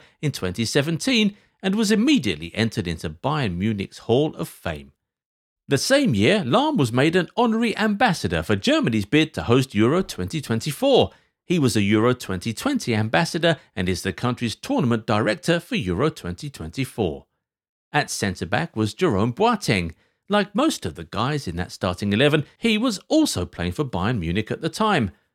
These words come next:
After beating Messi's Argentina in that final in twenty fourteen, Boateng infamously fell to Messi in the Champions League semi-final the following year,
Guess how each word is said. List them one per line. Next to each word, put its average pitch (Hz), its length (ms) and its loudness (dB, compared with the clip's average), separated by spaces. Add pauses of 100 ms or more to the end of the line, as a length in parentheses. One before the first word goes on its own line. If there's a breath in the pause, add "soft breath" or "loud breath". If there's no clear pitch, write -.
(100)
After 92 260 -4
beating 90 400 0
Messi's 101 460 -2
Argentina 98 680 -2
in 92 200 -4
that 127 180 -4
final 113 460 -6
in 90 80 -2
twenty 110 320 -4
fourteen, 196 520 0 (280 loud breath)
Boateng 254 500 -2
infamously 160 640 -2
fell 269 320 -2
to - 160 -8
Messi 82 340 -4
in 123 100 -2
the 139 100 -2
Champions 151 500 -4
League 123 160 0
semi-final 151 680 0
the 175 120 -2
following 127 480 -2
year, 202 300 2